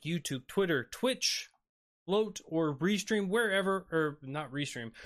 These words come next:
wherever, however you're seeing us, thank you so much for, for hopping in here and hanging out. Um, if you're catching us live later on a podcast, thank you so much for, for checking us out. Make sure you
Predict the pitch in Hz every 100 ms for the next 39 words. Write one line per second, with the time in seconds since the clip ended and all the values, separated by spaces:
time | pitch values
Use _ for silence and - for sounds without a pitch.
0 | - 175 220 208 185 156 185 208 185 175
1 | 156 151 - 165 180 180 196 185 156 -
2 | 165 139 147 - 139 127 120 131 139 135
3 | 135 131 127 120 - 143 131 127 147 -
4 | - - _ - 151 160 156 151 156 180
5 | 185 185 202 156 156 165 185 156 147 175
6 | 185 175 165 - 175 185 180 147 170 160
7 | 160 175 170 165 175 165 147 165 160 160
8 | 147 - 165 165 151 165 170 160 - 180
9 | 160 165